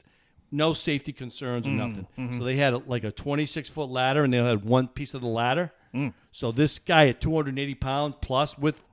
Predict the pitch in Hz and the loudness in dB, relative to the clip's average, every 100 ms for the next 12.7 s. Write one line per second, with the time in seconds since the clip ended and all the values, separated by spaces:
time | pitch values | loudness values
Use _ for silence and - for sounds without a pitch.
0 | - - 156 160 160 160 160 175 165 - | -8 0 2 2 -2 0 0 0 -4 -12
1 | 92 87 87 85 135 117 _ _ _ _ | -16 -14 -14 -6 -6 -6 _ _ _ _
2 | _ _ - 160 _ 143 143 139 156 143 | _ _ -16 -16 _ 2 2 4 -2 -2
3 | 123 127 151 190 175 - _ 123 120 131 | -2 0 2 2 0 -8 _ -10 -4 -2
4 | 127 147 147 147 120 143 156 151 - 156 | 0 0 0 -4 -6 -2 0 0 0 2
5 | 156 139 120 123 131 147 175 180 - _ | 2 0 -6 -2 2 2 2 -2 -18 _
6 | _ _ 131 120 - 151 139 131 120 123 | _ _ -16 -14 -10 -8 -8 -8 -10 -8
7 | 110 - - 147 151 160 160 185 185 185 | -8 -8 -4 -2 0 0 0 0 -2 -4
8 | - - - 156 147 156 - _ _ - | -14 -20 -12 -4 -4 -4 -10 _ _ -8
9 | 143 139 127 107 _ - 147 120 123 127 | -4 -2 -4 -6 _ -8 -8 -6 -6 -4
10 | 101 127 131 117 101 - 131 127 123 120 | -2 0 0 -2 -8 -6 -4 -2 -4 -6
11 | - 107 113 104 101 - 117 107 120 117 | -8 -12 -10 -10 -12 -12 -6 -6 -4 -6
12 | 107 101 98 135 131 151 165 | -6 -10 -10 -4 -2 -2 -6